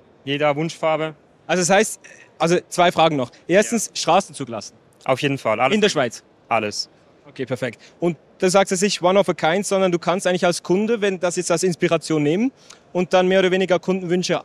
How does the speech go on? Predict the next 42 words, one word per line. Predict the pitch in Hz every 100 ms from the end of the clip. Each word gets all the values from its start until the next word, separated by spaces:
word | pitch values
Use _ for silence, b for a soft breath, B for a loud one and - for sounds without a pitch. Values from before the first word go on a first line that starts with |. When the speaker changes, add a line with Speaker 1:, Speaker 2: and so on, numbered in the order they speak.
| _
Speaker 2:
äußern | 147 208 - 226 220
und | 208
ihr | 190 185
würdet | 185
es | 175 -
dann | 175 170
für | 156 175
den | 175
Kunden | - 165 147
umsetzen? | 139 117 - 113 _ -
Speaker 1:
Auf | 143 143
jeden | 143 131
Fall. | 120 110 104
Wir | 131
machen | 160 170
das | 165 165
auch | 156
in | 147
jeder | 151 147
Wunschfarbe. | 143 175 - 175 170 180 180 b b b _ _ 135
Wenn | 135
du | 143
andere | 151 156
Spiegel | - 175 165
möchtest, | 160 160 - 147 -
kein | 147
Problem. | - 151 160 165 165 151 -
Farbe, | - 151 160 151 156 151 -
alles | 135 139 131 -
möglich. | 135 120 113 - -
Ohne | 156 180
Carbon | 175 170 160 151
geht | 143 139
das | 151 151
auch. | 156 151 _ b b b _ -
Die |
meisten | 131 139 151 143
möchten | 143 143
es | 139
aber | 139 123
mit | 120 -
Carbon. | 110 104 104